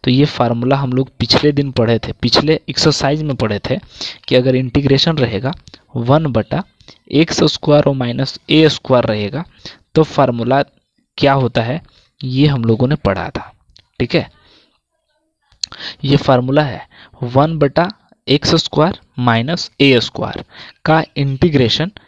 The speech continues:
ये हम लोग पिछले exercise में पढ़े थे। तो वो formula पे directly इसका एक्स के जगह पे तुम एक्स रखना और ए जहाँ होगा वहाँ पे थ्री रखियो,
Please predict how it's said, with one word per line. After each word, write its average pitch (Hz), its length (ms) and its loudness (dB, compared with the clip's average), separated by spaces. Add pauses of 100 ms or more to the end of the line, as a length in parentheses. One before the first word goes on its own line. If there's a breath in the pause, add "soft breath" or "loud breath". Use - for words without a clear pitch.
(140)
ये 135 120 4
हम 131 160 0
लोग 139 160 0 (100)
पिछले 175 340 2
exercise 123 500 0
में 110 140 -4
पढ़े 107 280 -2
थे। 165 140 0 (360 loud breath)
तो 135 100 4
वो 147 80 6
formula 117 680 0
पे 139 200 0
directly 120 580 0
इसका 147 320 -2 (320 loud breath)
एक्स - 260 0
के 156 120 2
जगह 151 260 2
पे 147 120 0
तुम 151 300 0
एक्स 196 240 0
रखना 110 400 -4 (340 loud breath)
और 117 200 0 (140)
ए 165 180 6
जहाँ 139 380 0
होगा 139 320 2 (380)
वहाँ 113 320 -4
पे 113 100 -4
थ्री 190 200 4
रखियो, 160 440 0